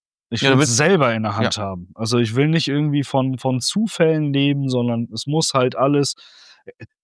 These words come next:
Speaker 1: sagen wir mal so, wir haben jetzt die letzten Male immer, ob's jetzt K I ist oder B I oder sonst was, wir sind immer wieder so zu so einem bestimmten Punkt
Speaker 2: Hm.
Speaker 1: gekommen, der mir gerade in den Sinn kommt. Wir haben immer gesagt, faktenbasiert.
Speaker 2: Ja.
Speaker 1: Ob einem das Ergebnis gefällt oder nicht,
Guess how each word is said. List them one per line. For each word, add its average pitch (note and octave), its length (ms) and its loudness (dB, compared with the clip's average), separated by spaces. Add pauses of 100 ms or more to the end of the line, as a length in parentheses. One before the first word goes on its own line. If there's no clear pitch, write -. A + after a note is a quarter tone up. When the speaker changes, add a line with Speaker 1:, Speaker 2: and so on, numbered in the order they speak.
(1500)
Speaker 1:
sagen D#3+ 360 2
wir F#3 100 4
mal F3 160 6
so, C#3+ 240 2
wir B2+ 120 4
haben C#3+ 120 0
jetzt D3+ 180 2
die D3+ 60 0
letzten D#3+ 400 0
Male D#3+ 340 4
immer, C#3 380 2
ob's G#2 240 -6
jetzt A2 220 -2
K B2 160 0
I D#3+ 220 0
ist C3+ 340 2
oder A2 220 0
B A#2 180 0
I C3 300 4
oder B2 200 2
sonst B2+ 260 -2
was, B2 180 0
wir B2 60 0
sind C3 160 0
immer C#3+ 220 0
wieder C#3 160 2
so B2+ 160 0
zu B2+ 160 -4
so B2+ 80 -2
einem B2+ 100 -4
bestimmten C3 360 -6
Punkt C3+ 180 -4
Speaker 2:
Hm. A#2 40 -4
Speaker 1:
gekommen, A#2 300 -4
der A2+ 80 -2
mir A#2 120 0
gerade C3+ 320 2
in A#2+ 100 -4
den B2 80 -4
Sinn A#2 200 -4
kommt. A#2 280 -10 (540)
Wir A2+ 100 -4
haben B2+ 60 -2
immer D3 200 -2
gesagt, B2+ 340 0
faktenbasiert. A2 920 -4
Speaker 2:
Ja. A2+ 140 -2 (300)
Speaker 1:
Ob C3 140 0
einem C#3 140 2
das C3+ 120 2
Ergebnis C#3+ 400 0
gefällt D#3 360 -2
oder C#3+ 180 2
nicht, C#3+ 280 0